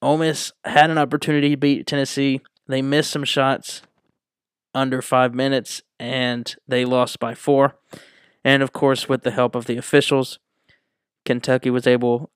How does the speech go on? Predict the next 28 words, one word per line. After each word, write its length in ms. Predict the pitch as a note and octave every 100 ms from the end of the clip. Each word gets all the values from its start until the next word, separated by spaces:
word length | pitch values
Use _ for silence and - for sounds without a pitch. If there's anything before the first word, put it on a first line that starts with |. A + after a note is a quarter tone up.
| - -
to 300 | C3 B2 B2
win 280 | B2 B2
that 200 | A#2+ A#2
game 360 | F#2+ A#2+ A#2 B2 _
against 400 | B2 A#2+ A2+ -
Ole 120 | A2 G#2
Miss. 400 | C#3 C#3+ - - _ _ _ _ _ _ _ _ _ _ _ _ _ _ _ _
So 560 | - D3 C3+ C3+ C3+ - _ _ _
that 280 | C3 C3+ D3
could 100 | E3
also 320 | D#3+ F#3 D#3+
be 160 | C3+ B2+
a 80 | B2
big 220 | B2 A#2
game 340 | B2+ B2+ C3 -
for 180 | - B2+
Tennessee 520 | - B2+ B2 C3 B2+
to 140 | -
watch. 520 | B2 B2+ B2+ A#2+ - - _ _ _ _ _ _ _ _ _ _ _ _ _ _ _ _
Does 400 | B2+ C3 C3 -
Auburn 380 | - C3 B2+ C3 -
or 180 | C#3 C3
Ole 140 | C#3
Miss, 220 | C3+ C3
whoever 280 | - C#3 C#3
wins 240 | C#3 C3+ -
that 320 | C3+ D#3 C3+
game, 320 | C3 B2 B2